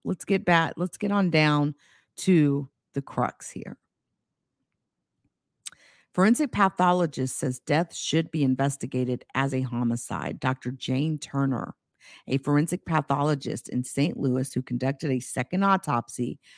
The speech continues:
commissioned by Martin's family, said last week that she determined Martin was not shot at close or intermediate range.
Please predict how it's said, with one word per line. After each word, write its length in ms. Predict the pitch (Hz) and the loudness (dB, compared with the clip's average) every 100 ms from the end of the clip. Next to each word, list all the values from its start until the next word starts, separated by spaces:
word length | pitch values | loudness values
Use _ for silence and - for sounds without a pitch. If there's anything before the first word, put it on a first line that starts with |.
| _ - | _ -4
commissioned 640 | 151 147 170 - 135 127 | 2 4 4 4 2 2
by 200 | 127 131 | 4 4
Martin's 480 | 170 180 185 - 202 | 4 4 4 2 -2
family, 420 | - 214 208 147 | 0 0 2 2
said 300 | 135 - 135 | 0 0 0
last 380 | - 131 185 - | 2 2 2 0
week 280 | 151 139 135 - - _ - | 2 2 0 -10 -20 _ -12
that 100 | 143 | -8
she 240 | - 165 | 0 2
determined 720 | 185 208 202 175 156 151 160 - | 2 0 4 6 6 4 0 -2
Martin 420 | 139 156 - 175 | 2 4 4 0
was 220 | 131 117 | 0 -2
not 460 | 123 120 131 175 - | 2 4 4 4 0
shot 600 | - - 160 180 - - _ _ _ | -2 2 2 2 -2 -16 _ _ _
at 240 | 127 - | -4 -4
close 480 | - - 180 202 - - | -4 2 4 4 -2 -4
or 380 | 170 180 135 - _ | 2 4 2 0 _
intermediate 640 | 147 143 135 131 131 123 - | 2 4 4 2 0 -2 -2
range. 500 | 127 113 - - - | -2 -2 -4 -10 -18